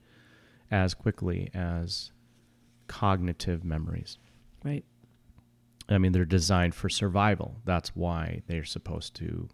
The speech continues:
Speaker 1: remain intact.
Speaker 2: Mm-hmm.
Speaker 1: And so if you don't talk about painful things that have come up in a relationship, they will fester.
Speaker 2: Absolutely. And,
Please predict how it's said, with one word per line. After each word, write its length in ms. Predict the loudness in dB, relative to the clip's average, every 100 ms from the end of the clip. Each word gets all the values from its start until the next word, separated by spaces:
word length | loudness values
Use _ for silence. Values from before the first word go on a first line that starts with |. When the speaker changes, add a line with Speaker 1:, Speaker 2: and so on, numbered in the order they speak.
| _ _ -12
Speaker 1:
remain 360 | -4 -2 0 0
intact. 480 | -4 -4 -6 -8 -4
Speaker 2:
Mm-hmm. 340 | -2 -2 -4 -6 _ _ _ _ _ _ _ _ _ _ _ _ _
Speaker 1:
And 140 | 4
so 260 | 6 6 6
if 200 | 4 4
you 120 | 4
don't 280 | 6 4 2
talk 280 | 0 0 2
about 500 | 2 2 0 -4 -12 -16 _ _ _ -2
painful 440 | 2 2 0 -4
things 480 | -4 -2 -2 -4 -4
that 100 | -4
have 180 | -6 -8
come 220 | -4 -2
up 180 | -2 -2
in 60 |
a 80 | -4
relationship, 760 | -2 -2 -4 -6 -12 -8 -6 -8 _ 2
they 120 | 2
will 240 | 4 -2
fester. 720 | -6 -6 -4 -4 -4 -6 -8 -14 _ _ _ _ -6
Speaker 2:
Absolutely. 600 | -6 -4 -6 -6 -6 -8 -12 _ _ _ _ _ _ _ _ _ _ _ _ _ _ _
And, 380 | 4 6 6 4